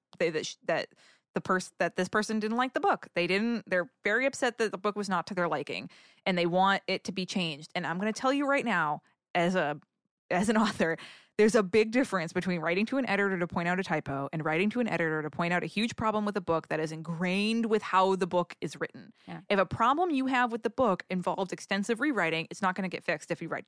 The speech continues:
Speaker 1: to the editor to complain about it. It's just not, because editors can fix typos and tiny mistakes, like, "Ooh, someone's name got misspelled, there's a typo, there's a m-, missing period," whatever. But that's it.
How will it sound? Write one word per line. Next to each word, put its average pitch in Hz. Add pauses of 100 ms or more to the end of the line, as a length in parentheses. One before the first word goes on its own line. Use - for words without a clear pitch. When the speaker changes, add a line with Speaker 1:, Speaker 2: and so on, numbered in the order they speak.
(180)
Speaker 1:
to 202
the 165
editor 147
to -
complain 156
about -
it. - (100)
It's 202
just 294
not, 311 (360)
because 226 (100)
editors 349
can 285
fix 240
typos 196
and 170
tiny 196
mistakes, 180
like, 160
"Ooh, 185
someone's 196
name 175
got 175
misspelled, 165
there's 170
a 180
typo, 165
there's 160
a 160
m-, 185
missing 190
period," 170
whatever. 165 (240)
But 220
that's 269
it. 233